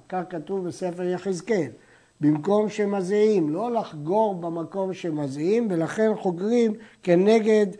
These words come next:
אצילי ידיהם, כנגד המרפק, ששם, אה, לא מזיעים. וכך קיבל יונתן בן עוזיאל מפי הנביאים,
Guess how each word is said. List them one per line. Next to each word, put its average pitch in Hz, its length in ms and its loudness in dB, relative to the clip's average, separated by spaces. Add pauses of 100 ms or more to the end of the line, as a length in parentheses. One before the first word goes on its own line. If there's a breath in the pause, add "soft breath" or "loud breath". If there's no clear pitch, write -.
אצילי 180 800 2
ידיהם, 165 520 0
כנגד 175 460 -4
המרפק, 160 640 -4
ששם, 190 560 -6 (140)
אה, 160 160 -16 (120)
לא 151 240 2
מזיעים. 123 460 -4 (640 soft breath)
וכך 220 420 4
קיבל 214 400 2
יונתן 202 480 0
בן 190 120 -2
עוזיאל 175 400 0
מפי 196 340 -2
הנביאים, 170 760 0